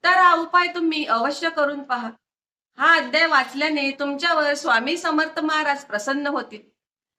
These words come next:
जर कोणाच्या घरात मुले अशी चिडचिड करत असतील किंवा व्यवस्थित वागत नसतील, तर हा उपाय तुम्ही, तर हा उपाय केल्याने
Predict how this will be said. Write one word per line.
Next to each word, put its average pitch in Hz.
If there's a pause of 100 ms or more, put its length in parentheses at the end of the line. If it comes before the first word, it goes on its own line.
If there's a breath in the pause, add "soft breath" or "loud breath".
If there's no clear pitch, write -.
(260)
जर 359
कोणाच्या 370
घरात 330
मुले 302
अशी 339
चिडचिड 269 (400)
करत 311
असतील 302
किंवा 330
व्यवस्थित 254
वागत 240
नसतील, 311
तर 349
हा 349
उपाय 320
तुम्ही, 294 (1040)
तर 349
हा 349
उपाय 339
केल्याने 233